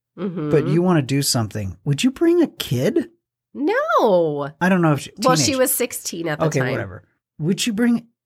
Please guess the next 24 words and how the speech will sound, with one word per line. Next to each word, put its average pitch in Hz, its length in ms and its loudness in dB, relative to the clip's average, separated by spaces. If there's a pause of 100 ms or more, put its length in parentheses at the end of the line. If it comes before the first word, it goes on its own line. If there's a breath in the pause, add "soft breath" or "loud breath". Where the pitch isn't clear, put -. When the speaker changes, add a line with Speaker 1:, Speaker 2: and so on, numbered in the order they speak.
(180)
Speaker 2:
anyone 190 480 2
else 175 300 0
with 156 280 -4
you? 160 240 -4
Speaker 1:
I 202 240 4
think 247 200 0
she 240 180 -2
was 214 180 0
bringing 196 580 0
the 196 100 0
daughter 156 800 0 (220)
to - 120 -6
be 202 180 -2
like, 175 260 0
"Look 208 460 0
what 220 240 0
you're 190 100 -2
doing. 170 400 0
You're 156 100 -2
destroying 170 640 -2
our 147 120 0
family. 143 560 -4
Speaker 2:
Oh, 120 440 -6
okay. - 200 -18